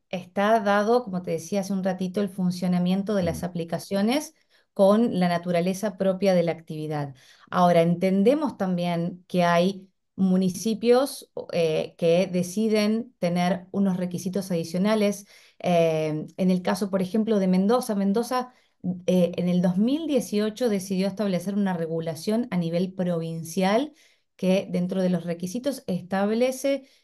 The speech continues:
Speaker 1: Eh, que a los conductores de aplicaciones se les solicite
Speaker 2: Ujú.
Speaker 1: la licencia de conducir profesional.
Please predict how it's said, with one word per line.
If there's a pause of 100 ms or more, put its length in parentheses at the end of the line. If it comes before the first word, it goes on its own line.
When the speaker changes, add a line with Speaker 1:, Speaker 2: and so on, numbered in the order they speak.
Speaker 1:
Eh, (340)
que
a
los
conductores
de
aplicaciones
se
les
solicite
Speaker 2:
Ujú.
Speaker 1:
la
licencia
de
conducir
profesional.